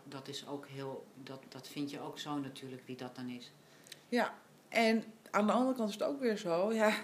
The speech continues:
Speaker 2: ik, ik ken het knulletje niet, maar, eh, iedereen doet het. Iedereen, eh, ehm, jat van elkaar. Iedereen denkt dat ze alles, eh, eh,
Speaker 1: Dat noemen
Speaker 2: als
Speaker 1: we
Speaker 2: eerst
Speaker 1: dat,
Speaker 2: hebben bedacht.
Speaker 1: dat noemen we tegenwoordig contentcuratie.
Speaker 2: Nou ja, bijvoorbeeld.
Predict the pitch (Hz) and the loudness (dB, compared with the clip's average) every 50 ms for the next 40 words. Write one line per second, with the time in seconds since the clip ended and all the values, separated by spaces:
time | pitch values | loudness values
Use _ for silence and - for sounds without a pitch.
0 | - - - - - - - - - - 208 208 214 - - - 208 202 - 247 | -8 -14 -16 -18 -18 -18 -18 -12 -2 0 0 0 0 -6 -4 -4 -4 -2 2 2
1 | 254 262 262 247 - - 202 180 170 170 170 165 - 156 147 147 165 196 - - | 4 4 4 0 0 0 0 0 2 0 -2 -2 -2 -2 0 0 -2 -2 -6 -12
2 | - - - - - - - - - 202 208 202 202 190 - - - 190 190 180 | -20 -20 -20 -20 -20 -20 -20 -10 -2 0 2 2 2 2 0 -2 -2 -2 -2 -2
3 | 180 180 175 175 175 175 165 - - 254 240 214 202 220 247 285 269 233 180 147 | -2 -2 -2 -2 -2 -2 -2 2 4 6 6 6 6 6 6 6 6 6 4 2
4 | - - 95 - - - - - - - 226 240 226 190 196 214 233 233 202 165 | 0 -2 -4 -4 -4 -8 -10 -12 -4 0 4 4 4 6 6 6 6 6 4 2
5 | - - - 170 165 160 156 151 143 - - 170 165 160 156 156 151 123 - 143 | -2 -4 -4 -2 0 0 0 0 -2 -4 -6 -6 -4 -4 -4 -4 -6 -6 -6 0
6 | 143 170 160 156 - - 160 147 139 143 - - 139 135 135 127 123 - - - | 4 4 4 4 4 -4 -6 -6 -8 -8 -8 -8 -8 -6 -6 -8 -10 -12 -16 -20
7 | - - - - - - 208 208 208 196 190 190 180 170 165 190 196 196 190 190 | -20 -20 -20 -16 -4 0 2 2 2 2 2 0 -2 0 0 0 2 2 0 0
8 | - - - - - 208 208 202 196 202 - - - 180 185 180 170 170 - - | -2 -4 -2 0 2 4 4 4 2 2 -2 -2 -2 0 0 0 0 -2 -2 -2
9 | - 165 - - 160 175 160 - - 240 262 247 226 196 175 160 147 143 139 165 | -2 -2 0 2 2 2 2 4 6 6 6 6 4 2 2 2 2 4 2 2
10 | 220 - - - 160 160 151 165 160 160 160 160 160 160 160 156 156 - 160 160 | 2 2 -2 -8 -8 -8 -10 -10 -8 -8 -6 -6 -6 -4 -6 -6 -6 -6 -6 -6
11 | 160 156 156 - - 202 196 185 147 - 139 131 131 - - - 151 151 147 143 | -6 -6 -8 -6 -4 -2 -2 -2 -4 -6 -8 -8 -8 -10 -12 -10 -10 -8 -6 -4
12 | 143 143 143 143 - - 156 151 - - - - - - - - - - - 320 | -4 -4 -6 -8 -10 -12 -14 -16 -18 -20 -20 -20 -20 -20 -20 -20 -20 -14 -6 -2
13 | 311 247 - - 226 240 208 175 - - 214 240 208 - 202 240 269 359 381 349 | -2 0 0 2 2 2 2 2 0 0 0 0 0 2 4 4 4 4 2 0
14 | 262 - - | -2 -2 -6